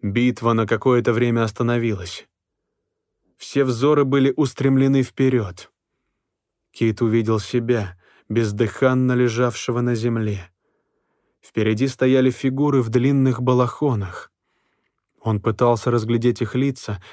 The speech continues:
но чем сильнее фокусировался, тем более расплывчатыми казались образы. С правой стороны гриндаки окружили Арею, Эрика, Финна и Элиаса, связанных какими-то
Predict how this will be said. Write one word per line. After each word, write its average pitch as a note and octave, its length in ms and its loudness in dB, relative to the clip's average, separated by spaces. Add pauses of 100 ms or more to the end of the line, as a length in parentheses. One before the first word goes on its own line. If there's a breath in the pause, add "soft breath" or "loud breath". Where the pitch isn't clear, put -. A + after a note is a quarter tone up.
(140)
но B2 80 0
чем C3+ 220 0
сильнее C#3+ 440 2
фокусировался, C3 960 -2
тем B2 240 0
более D3 300 2
расплывчатыми C#3+ 840 0
казались C#3 560 0
образы. G#2+ 640 0 (680)
С - 80 -20
правой A2 380 0
стороны A2+ 500 0
гриндаки A#2 560 2
окружили A#2 560 0
Арею, A#2+ 580 2 (240 loud breath)
Эрика, B2+ 460 2
Финна C3 440 0
и A#2 300 -4
Элиаса, A#2+ 680 0 (140 loud breath)
связанных A#2+ 580 0
какими-то B2+ 560 0